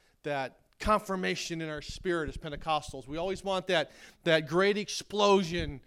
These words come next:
You know, we're sitting in our room and we get stars and lights and, "Thus saith the Lord." It's right here. It's right here. Read the word. If the word says, "Do this," do it. If the word says, "Don't do that,"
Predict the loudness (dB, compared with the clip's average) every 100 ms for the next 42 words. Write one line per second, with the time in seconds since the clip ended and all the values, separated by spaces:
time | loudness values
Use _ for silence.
0 | -20 -14 -6 -2 0 0 -4 -2 -2 0
1 | 0 2 2 2 2 0 -2 -4 -6 0
2 | 2 4 2 -2 -8 -2 0 0 -6 -8
3 | -8 4 12 12 12 2 4 6 6 4
4 | -2 2 2 2 0 -4 _ _ _ _
5 | _ _ _ _ -20 _ _ _ _ -16
6 | -12 -10 -10 -10 -6 -6 -6 -12 _ _
7 | _ _ _ _ _ _ _ _ _ -8
8 | -8 -8 -8 -6 -4 -4 -4 -4 -4 -4
9 | -2 0 0 -2 -2 2 2 0 -4 -4
10 | -4 -4 -6 -6 -4 -2 -2 -4 -6 0
11 | 0 0 -6 -10 -6 -6 -4 -4 0 2
12 | 2 2 -2 0 0 0